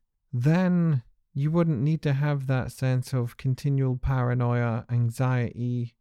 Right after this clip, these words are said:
thinking about how you're reflected upon in the eyes of other people, and so on and so on. And just overall, just a much more healthier, enjoyable life for oneself at the same time.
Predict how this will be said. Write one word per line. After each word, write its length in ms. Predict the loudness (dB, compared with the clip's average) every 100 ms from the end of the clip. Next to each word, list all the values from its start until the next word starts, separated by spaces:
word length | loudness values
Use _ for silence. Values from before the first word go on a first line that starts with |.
| _ _ -4
thinking 280 | -2 -2
about 260 | -2 -2 -2
how 240 | 0 0
you're 240 | 2 0 0
reflected 640 | -2 -2 -4 -4 -4 -6
upon 540 | -6 -2 0 0 -2 -6 -6
in 360 | -2 0 0 -2
the 140 | -4
eyes 320 | -4 -4 -2
of 100 | -4 -4
other 260 | -4 -4
people, 640 | -4 -2 -4 -2 -4 0 0
and 200 | -2 -4
so 280 | -2 0
on 160 | 0 -2
and 160 | -4 -4
so 260 | -2 0
on. 280 | 0 0 -4 _ _ _ _ _
And 100 | -4
just 200 | -2 -2
overall, 680 | -2 0 0 0 2 2 0
just 260 | -4 -8 -4
a 20 |
much 320 | -2 -4 -8 -4
more 180 | -2 -2
healthier, 640 | -2 -2 -2 -4 -2 0
enjoyable 840 | 0 0 0 0 -2 -2 0 -2 -6 _ -6
life 400 | -2 0 0 -2
for 240 | -4 -4
oneself 600 | 0 0 -2 -2 -4 -4 -6
at 60 |
the 80 | -10
same 320 | -2 0 0
time. 560 | 0 0 2 2 0